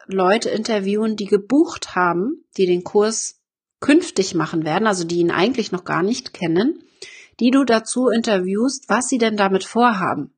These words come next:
Ja, das heißt, einfach mal die Intention abfragen, die sie mit diesem Kurs verfolgen. Und ich wette mit dir, dass die Leute, die das gucken, dann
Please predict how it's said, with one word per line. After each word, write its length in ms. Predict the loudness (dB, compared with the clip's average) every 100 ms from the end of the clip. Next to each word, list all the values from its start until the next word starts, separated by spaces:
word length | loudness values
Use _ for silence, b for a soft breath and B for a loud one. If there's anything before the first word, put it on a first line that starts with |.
| _ -4
Ja, 160 | -2
das 180 | -2 -2
heißt, 220 | -2 -2
einfach 340 | -2 -2 -2 0
mal 280 | 0 0 -4 B B -6
die 80 | -2
Intention 840 | -2 0 0 0 0 2 4 4
abfragen, 760 | 2 -4 -6 -6 0 0 0 0
die 120 | 0
sie 120 | 0
mit 160 | 0 -2
diesem 200 | -2 -4
Kurs 340 | -2 0 0 -2
verfolgen. 720 | -8 -2 2 4 4 0 -4 B B B B B
Und 180 | 0 0
ich 240 | 0 0 0
wette 280 | 2 2
mit 240 | 2 2 0
dir, 400 | 2 4 2 -2 B B
dass 340 | -4 -2 -2 -6
die 220 | -6 -2 2
Leute, 320 | 2 2 -2
die 120 | -4
das 240 | -2 -4
gucken, 640 | -4 -6 -2 -2 -2 -4 0
dann 500 | 2 2 2 -2